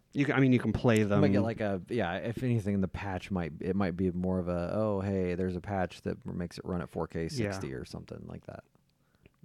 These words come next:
Speaker 1: Yeah,
Speaker 2: Ray,
Speaker 1: the,
Speaker 2: ray
Speaker 1: um,
Speaker 2: tracing.
Speaker 1: I guess the, there's a little bit of controversy because the Xbox version runs at native four K, and the,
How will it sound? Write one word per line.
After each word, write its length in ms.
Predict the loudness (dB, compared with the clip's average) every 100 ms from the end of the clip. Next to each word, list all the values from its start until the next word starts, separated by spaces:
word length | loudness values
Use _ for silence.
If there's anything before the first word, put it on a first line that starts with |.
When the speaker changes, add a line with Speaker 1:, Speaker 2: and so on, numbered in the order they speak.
| -20 -20 -8 2
Speaker 1:
Yeah, 180 | 4
Speaker 2:
Ray, 40 | 6
Speaker 1:
the, 100 | 6
Speaker 2:
ray 140 | 4
Speaker 1:
um, 100 | 4 2
Speaker 2:
tracing. 280 | 0 -2 -2
Speaker 1:
I 80 | -2
guess 260 | -4 -6 -8
the, 440 | -6 -4 -4 -6 -8 _ _ _ _ _
there's 140 | 4 6
a 40 |
little 180 | 8 8
bit 100 | 4
of 40 | 0
controversy 540 | -2 -2 0 0 0
because 300 | -2 -2 -2
the 140 | -4 -2
Xbox 720 | -2 -2 -2 -2 -4 -8 -12 -18 _ _ _ _ _ -2
version 600 | 8 10 10 8 8 8
runs 320 | 8 8 6
at 100 | 6
native 340 | 6 6 4 0
four 220 | 0 0
K, 540 | 0 -2 0 0 -2 -8 -6
and 160 | -2
the, 80 | 0